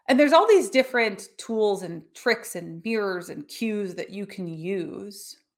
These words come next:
when you catch yourself. Some of them sound a little trite, but they're actually quite effective in my experience if you give yourself permission to just try it. Uh, so the first is, how would you want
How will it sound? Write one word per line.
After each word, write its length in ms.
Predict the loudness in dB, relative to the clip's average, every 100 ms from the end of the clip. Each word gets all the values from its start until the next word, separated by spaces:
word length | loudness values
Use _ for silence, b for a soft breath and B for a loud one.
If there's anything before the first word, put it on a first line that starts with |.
| _
when 140 | -6 -6
you 100 | -6
catch 320 | -2 -2 -2
yourself. 580 | -12 -12 -14 -16 _ _ _ _ _ _ -2
Some 180 | 2 4
of 140 | 4
them 120 | 2
sound 300 | 2 2 2
a 40 | 0
little 240 | -2 -2
trite, 320 | 0 -2 -2
but 100 | -6
they're 100 | -2
actually 600 | 0 -2 -6 -8 -8 -16 _
quite 180 | -2 -2
effective 440 | 0 -4 -4 -10
in 120 | -8 -6
my 120 | -6
experience 580 | -6 -10 -6 -4 -4 -6
if 100 | -8
you 80 |
give 240 | -4 -4 -4
yourself 420 | -6 -4 -4 -4
permission 640 | -10 -10 -4 -2 0 -2 -2
to 100 | -8
just 280 | -10 -12
try 180 | -8 -6
it. 280 | -6 -10 _ B B B B B B -6
Uh, 160 | -4
so 380 | -2 -2 -2 -4 -10
the 60 |
first 440 | -4 -2 -2 -4 -8
is, 480 | -4 -4 -6 -10 -16 _ _ _ _ _
how 240 | 2 4 6
would 180 | 2 0
you 140 | -2
want 380 | 0 0 -2